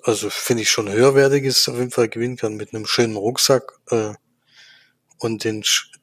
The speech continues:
den Inhalt, den man da noch dazu bekommt, fand ich eine sehr schöne, sehr schönes Angebot, hat mich sehr gefreut und deswegen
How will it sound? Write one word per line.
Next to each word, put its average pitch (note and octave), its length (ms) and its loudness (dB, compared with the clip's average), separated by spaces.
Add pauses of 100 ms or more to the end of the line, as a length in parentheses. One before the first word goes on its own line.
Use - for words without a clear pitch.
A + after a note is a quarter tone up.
(120)
den A2 140 4
Inhalt, C3 460 4
den B2+ 180 2
man B2 120 0
da A#2+ 200 4
noch A#2+ 140 -6
dazu - 320 -6
bekommt, A2+ 380 -4
fand G#2+ 180 -8
ich G#2 100 -10
eine G#2+ 100 -8
sehr A2 220 0
schöne, G#2 420 -4 (140)
sehr B2+ 240 4
schönes A#2+ 260 2
Angebot, A#2 360 -2
hat A2 140 -4
mich G#2 120 -4
sehr A2+ 120 -4
gefreut G#2+ 480 -2
und A2 180 -4
deswegen G#2+ 360 -6